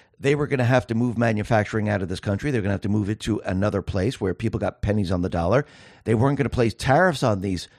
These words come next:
different countries because, again, they wanted all the products to flow back to the United States. And people started to realize, okay,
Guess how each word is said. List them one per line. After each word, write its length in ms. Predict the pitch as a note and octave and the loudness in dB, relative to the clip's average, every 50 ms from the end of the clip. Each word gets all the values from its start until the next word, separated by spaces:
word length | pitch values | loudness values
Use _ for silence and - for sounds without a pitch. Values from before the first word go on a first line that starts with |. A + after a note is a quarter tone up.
| _ _ | _ _
different 320 | - A#2+ - G#2+ G2+ G2 - | -2 -2 0 0 -2 -4 -2
countries 460 | - G2 F#2 F2 - G#2+ A#2 D#3 D3+ | -2 -2 -2 0 0 -2 -2 -2 -2
because, 360 | - A#2+ F2+ G#2+ G2+ - - - - - - - _ _ _ _ _ _ | -4 0 2 2 2 2 0 -8 -16 -20 -20 -20 _ _ _ _ _ _
again, 420 | F2+ F2 A#2+ D#3 F3+ E3+ D3 C#3 - - | -6 0 2 4 4 4 2 0 -2 0
they 140 | A#2+ A#2+ | 0 0
wanted 280 | A#2+ A2 A#2+ A#2+ A2+ G2+ | 2 2 0 0 0 0
all 140 | A2+ A2 G#2+ | 0 0 0
the 80 | A2 | -2
products 360 | - - A2+ A2+ A2 A#2 - - | -4 0 2 2 2 0 -2 -4
to 80 | A2+ | -8
flow 220 | - - A2 G#2 F#2 | -4 -2 0 0 2
back 260 | - G#2+ G#2 G#2+ - | 2 2 2 2 0
to 100 | - A#2+ | -2 -2
the 80 | G#2 G2+ | 0 0
United 280 | G2 F#2+ F#2 F#2+ F#2+ | 0 2 0 0 -2
States. 400 | - - F#3+ F#3+ D#3+ B2 - - - - _ _ _ _ _ _ _ _ _ _ _ _ | -2 -2 0 0 0 0 -2 -8 -14 -20 _ _ _ _ _ _ _ _ _ _ _ _
And 260 | - C3 C3 B2+ B2 - _ _ _ _ | -4 -2 -2 -2 -2 -6 _ _ _ _
people 320 | - D#3+ D#3+ - D#3 D3 | -6 -4 -4 -4 -6 -4
started 240 | - D#3+ C#3+ A#2+ A2+ | -2 -2 -2 -2 -2
to 80 | A#2 | -4
realize, 500 | G#2+ D3+ G3 A3 F3+ C#3+ B2+ C3 C3+ - - - _ _ _ _ _ _ - | -4 -2 -2 0 0 2 2 2 0 -2 -6 -14 _ _ _ _ _ _ -6
okay, 440 | - A2 - F#3 D#3+ D#3+ F3 E3+ | -6 -4 -2 0 0 0 0 -4